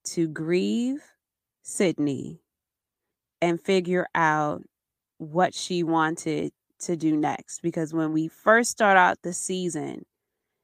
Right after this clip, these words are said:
uh, Charlotte is in a dance. And, you know, so there's this guy, Ralph, whom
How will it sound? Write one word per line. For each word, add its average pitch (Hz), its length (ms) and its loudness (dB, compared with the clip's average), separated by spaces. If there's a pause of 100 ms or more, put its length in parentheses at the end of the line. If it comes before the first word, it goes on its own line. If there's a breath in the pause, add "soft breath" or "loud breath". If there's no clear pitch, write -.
(420)
uh, 156 440 4
Charlotte 208 760 4 (440)
is 170 420 2 (100)
in 175 140 0
a 156 80 0
dance. 156 720 -4 (720)
And, 165 360 2
you 165 80 2
know, 165 120 2
so 170 220 0
there's 160 240 0
this 160 180 -6
guy, 156 600 2
Ralph, 160 600 2
whom 160 600 2